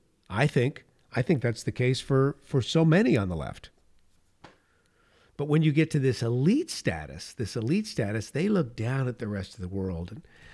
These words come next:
you know, "This person's so content with their God and they're content with their faith and they're content with their little family and I can't stand that," or something like that.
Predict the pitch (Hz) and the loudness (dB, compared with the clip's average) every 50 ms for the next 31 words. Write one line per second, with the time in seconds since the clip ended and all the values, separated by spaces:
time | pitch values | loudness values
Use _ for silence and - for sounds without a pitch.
0 | - - - - 113 101 80 78 80 - - - 85 80 - - 87 76 - - | -20 -16 -12 -8 -8 -8 -8 -10 -12 -14 -16 -14 -14 -12 -12 -12 -12 -12 -12 -12
1 | 71 64 67 - - - - - - - 107 95 - - - 110 110 - - 80 | -12 -12 -12 -14 -16 -20 -20 -20 -8 -6 -4 -4 -2 0 0 0 -2 -2 -6 -8
2 | 73 76 78 76 - 82 76 73 67 62 62 60 62 - 80 78 76 71 - - | -6 -8 -8 -8 -8 -8 -8 -8 -10 -10 -12 -12 -14 -14 -14 -12 -12 -12 -8 -8
3 | - 90 - - - 139 - 110 90 85 - 85 82 - - - 73 71 71 80 | -6 -6 -4 -2 -2 -2 -2 -6 -10 -10 -10 -10 -12 -12 -14 -14 -14 -12 -12 -14
4 | 80 - - 76 71 82 82 - - 92 90 101 104 - 85 - - 78 76 76 | -14 -12 -12 -12 -12 -12 -12 -12 -12 -8 -8 -8 -8 -10 -12 -14 -14 -14 -16 -16
5 | 71 - - - - - - - 71 69 67 64 65 67 80 - - - - - | -16 -16 -16 -12 -10 -10 -10 -10 -12 -12 -14 -14 -14 -12 -12 -14 -14 -16 -18 -18
6 | - - - - 92 98 101 117 127 135 - - - 123 117 123 135 127 - - | -18 -16 -12 -10 -8 -4 0 2 2 2 2 0 0 0 2 2 0 0 -2 -2
7 | - - 151 139 143 147 151 151 143 147 143 147 143 139 135 - - - _ _ | 2 4 6 8 8 8 8 6 6 6 6 6 6 4 2 0 -4 -8 _ _
8 | _ _ _ _ _ _ _ _ _ _ _ _ _ _ _ _ _ _ _ _ | _ _ _ _ _ _ _ _ _ _ _ _ _ _ _ _ _ _ _ _
9 | _ _ _ _ _ _ _ - - - 127 113 - 151 131 101 - 82 76 67 | _ _ _ _ _ _ _ -20 -6 -2 -2 0 2 2 0 0 -2 -6 -8 -10
10 | 62 - - - 62 | -14 -14 -16 -16 -18